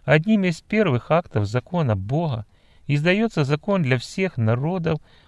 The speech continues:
об уничтожении всякого вооружения среди живущих на земле, оставшееся от времён царства мира сего.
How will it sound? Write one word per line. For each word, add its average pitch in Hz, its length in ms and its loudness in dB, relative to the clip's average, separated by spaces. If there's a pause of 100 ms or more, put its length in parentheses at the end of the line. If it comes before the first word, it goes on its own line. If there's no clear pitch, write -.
об 175 220 0
уничтожении 165 1040 0
всякого 135 680 0
вооружения 127 840 0
среди 123 320 -2
живущих 123 520 -4
на 120 100 -2
земле, 113 460 -4 (520)
оставшееся 127 880 2
от 113 120 -2
времён 151 480 0 (460)
царства 151 600 2
мира 117 360 0
сего. 110 480 -6